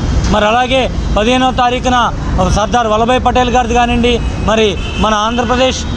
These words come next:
అవతరణకి విశేష కృషి చేసినటువంటి పొట్టి శ్రీరాములు గారి గురించి కానివ్వండి, వీరందరి గురించి కూడా మనం ఎప్పుడూ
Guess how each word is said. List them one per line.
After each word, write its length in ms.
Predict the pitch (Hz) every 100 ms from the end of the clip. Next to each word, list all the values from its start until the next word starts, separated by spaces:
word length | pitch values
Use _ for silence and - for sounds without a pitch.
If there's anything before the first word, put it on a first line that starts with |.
| - 170
అవతరణకి 520 | 240 277 294 262 233 160 - - 190
విశేష 360 | 202 269 269 269 247
కృషి 180 | 247 233
చేసినటువంటి 520 | 254 233 240 233 220 165 - - 202
పొట్టి 220 | 214 254
శ్రీరాములు 400 | 233 269 269 262 247
గారి 140 | 254 240
గురించి 260 | 226 -
కానివ్వండి, 320 | 240 233 226 226 - - -
వీరందరి 480 | 226 208 226 277 262
గురించి 260 | 262 262 - 254
కూడా 200 | 247 240 180 - - -
మనం 140 | 226 226
ఎప్పుడూ 200 | 214 262